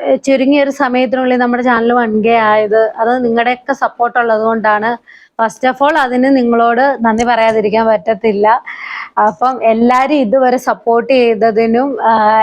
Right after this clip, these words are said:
ഇത്രയും ഇതായിട്ട് കൂടെ നിന്നതിനും ഞാൻ ആദ്യം നന്ദി പറയുന്നു. പിന്നെ, ഉം, നന്ദി പറയുന്നു. അപ്പൊ നമുക്ക് വീഡിയോയിലോട്ട് പോകാം.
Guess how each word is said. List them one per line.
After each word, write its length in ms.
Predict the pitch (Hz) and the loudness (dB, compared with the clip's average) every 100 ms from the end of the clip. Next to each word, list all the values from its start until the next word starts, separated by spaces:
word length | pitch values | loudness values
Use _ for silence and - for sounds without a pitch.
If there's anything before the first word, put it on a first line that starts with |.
| - | 0
ഇത്രയും 440 | 190 - 247 262 - _ _ _ | -4 -2 0 -2 -6 _ _ _
ഇതായിട്ട് 380 | 226 233 233 269 | -2 0 0 -4
കൂടെ 280 | 247 220 226 | 0 -2 0
നിന്നതിനും 440 | 233 220 220 233 | 0 0 0 0
ഞാൻ 160 | 240 226 | 0 2
ആദ്യം 340 | 208 214 254 | 0 0 0
നന്ദി 240 | 233 214 | 0 0
പറയുന്നു. 520 | 226 208 202 196 226 294 _ _ _ _ _ _ _ | 0 0 0 0 -4 -4 _ _ _ _ _ _ _
പിന്നെ, 520 | 254 247 262 302 285 - 320 | 0 2 2 0 -2 -6 0
ഉം, 800 | 233 226 220 220 220 214 220 - _ _ _ _ _ _ _ _ _ _ _ _ _ _ _ _ - - _ _ 226 | 2 4 2 2 2 0 -4 -8 _ _ _ _ _ _ _ _ _ _ _ _ _ _ _ _ -20 -20 _ _ -2
നന്ദി 200 | 214 233 | 0 2
പറയുന്നു. 680 | 226 208 208 202 220 277 - _ _ _ _ _ _ _ _ _ _ _ _ | 2 0 0 0 0 -2 -8 _ _ _ _ _ _ _ _ _ _ _ _
അപ്പൊ 120 | - | -6
നമുക്ക് 260 | 262 240 240 | -4 -2 -2
വീഡിയോയിലോട്ട് 540 | 233 208 208 214 208 | 0 0 2 2 0
പോകാം. 340 | 190 202 220 | 0 0 0